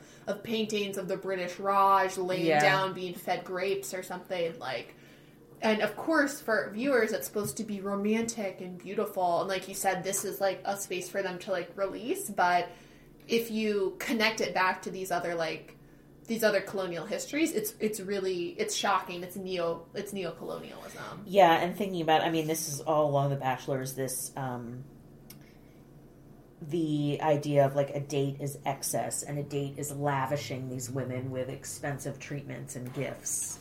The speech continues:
Speaker 2: Um,
Speaker 1: Mm-hmm.
Speaker 2: but that's through, you know, and kind of the, I think about the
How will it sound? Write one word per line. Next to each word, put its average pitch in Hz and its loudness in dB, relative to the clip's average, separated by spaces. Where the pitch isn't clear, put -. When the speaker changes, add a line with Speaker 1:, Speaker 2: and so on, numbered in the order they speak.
Speaker 2:
Um, 220 0
Speaker 1:
Mm-hmm. 180 -4
Speaker 2:
but 151 -6
that's - -2
through, - 2
you 185 4
know, 170 10
and 156 2
kind 170 2
of 143 2
the, 143 4
I 160 6
think 160 4
about 139 4
the 131 0